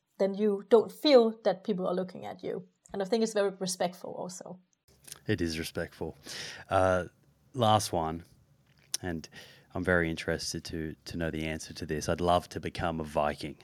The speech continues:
Speaker 2: So tell me about reaching Viking status. Do you, do you need to get into the cold water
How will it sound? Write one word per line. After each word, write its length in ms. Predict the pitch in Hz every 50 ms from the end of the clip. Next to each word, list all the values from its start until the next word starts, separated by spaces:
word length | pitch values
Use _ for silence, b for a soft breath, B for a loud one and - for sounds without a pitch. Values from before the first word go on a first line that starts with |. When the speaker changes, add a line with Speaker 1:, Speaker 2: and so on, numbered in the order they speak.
| - B B B B B B B B B B B
Speaker 2:
So 380 | B - - 85 82 80 78 - _ _ _ _ _ -
tell 180 | - - 107 107
me 140 | 113 110
about 280 | 104 92 95 92 85 82
reaching 500 | 87 90 90 87 - - 87 80 78 78
Viking 520 | 76 82 82 78 78 78 - - 76 71
status. 680 | - - - - 71 71 73 76 73 73 - - - - - b b b b b b b b b b 104
Do 100 | 95 92
you, 280 | 87 87 87 87 90 - - 95
do 80 | 101
you 100 | 98 101
need 160 | 101 104 101 -
to 80 | 98
get 180 | 85 98 92 87
into 240 | 87 82 78 - 87
the 100 | 82 80
cold 320 | - - 85 82 82 80
water 600 | 82 80 80 82 82 82 82 80 80 80 78 -